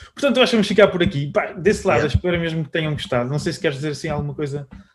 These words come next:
Speaker 1: ah, para finalizar.
Speaker 2: Não. Ia-te dizer, eu por acaso, quando passámos para o bloco metabólico, já ia-te dizer isso, ia-te perguntar
Speaker 1: Yeah.
Speaker 2: quanto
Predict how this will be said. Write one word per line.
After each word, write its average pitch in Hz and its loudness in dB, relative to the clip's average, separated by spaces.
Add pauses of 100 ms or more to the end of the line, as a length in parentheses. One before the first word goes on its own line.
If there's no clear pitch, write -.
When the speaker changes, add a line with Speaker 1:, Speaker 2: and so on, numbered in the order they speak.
(140)
Speaker 1:
ah, 139 -2
para 139 -2
finalizar. 139 0
Speaker 2:
Não. 170 2 (680)
Ia-te 175 6
dizer, 170 6
eu 175 8
por 175 4
acaso, 170 6
quando 170 4
passámos 156 4
para 151 6
o 147 8
bloco 147 2
metabólico, 143 6
já 147 6
ia-te 147 6
dizer 139 0
isso, 131 0
ia-te 127 2
perguntar 127 2
Speaker 1:
Yeah. 131 2
Speaker 2:
quanto - -8